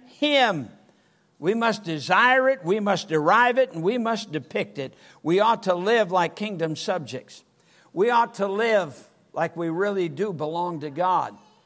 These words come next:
Because if we're saved, we do belong to God for those who are born again. Will Rogers, the great humorist back in the thirties,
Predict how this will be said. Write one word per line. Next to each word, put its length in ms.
Because 320
if 140
we're 100
saved, 420
we 100
do 220
belong 420
to 80
God 300
for 80
those 240
who 80
are 80
born 240
again. 480
Will 300
Rogers, 580
the 120
great 280
humorist 680
back 240
in 100
the 100
thirties, 540